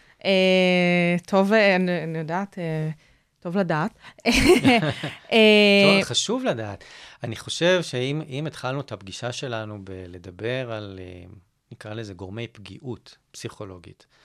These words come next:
Speaker 2: שזה בעצם לדבר על, אה, על, אה, מוטיבציות שהן, אה, נפגעות, מוטיבציות להורות, ואיך זה מתקשר ליותר דיכאון ופחות, אה, אושר, אני חושב ש-,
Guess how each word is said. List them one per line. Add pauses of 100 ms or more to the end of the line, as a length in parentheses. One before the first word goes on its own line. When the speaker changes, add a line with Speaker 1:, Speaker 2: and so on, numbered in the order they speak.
(260)
Speaker 2:
שזה
בעצם
לדבר
על,
אה, (540)
על,
אה, (340)
מוטיבציות
שהן,
אה, (340)
נפגעות,
מוטיבציות
להורות,
ואיך
זה
מתקשר
ליותר
דיכאון
ופחות,
אה,
אושר, (580)
אני
חושב (260)
ש-,